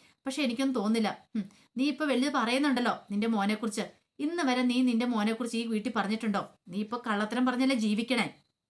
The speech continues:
ഉം, ഇനി എൻ്റെ കാലം കഴിഞ്ഞ് എന്ത് ചെയ്യും? എനിക്കിനി അതേ കാലമൊന്നും ഉണ്ടെന്ന് പറയാൻ പറ്റില്ല. അങ്ങനെ വന്ന് ആദ്യം ആര് നോക്കും?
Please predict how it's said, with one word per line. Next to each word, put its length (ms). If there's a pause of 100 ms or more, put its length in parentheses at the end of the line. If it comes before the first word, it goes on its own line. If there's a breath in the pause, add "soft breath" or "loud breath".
(640)
ഉം, 140 (460 loud breath)
ഇനി 180 (120)
എൻ്റെ 220
കാലം 320
കഴിഞ്ഞ് 200
എന്ത് 220
ചെയ്യും? 220 (360)
എനിക്കിനി 300
അതേ 240
കാലമൊന്നും 380
ഉണ്ടെന്ന് 220
പറയാൻ 260
പറ്റില്ല. 260 (220)
അങ്ങനെ 220
വന്ന് 160
ആദ്യം 360
ആര് 260
നോക്കും? 300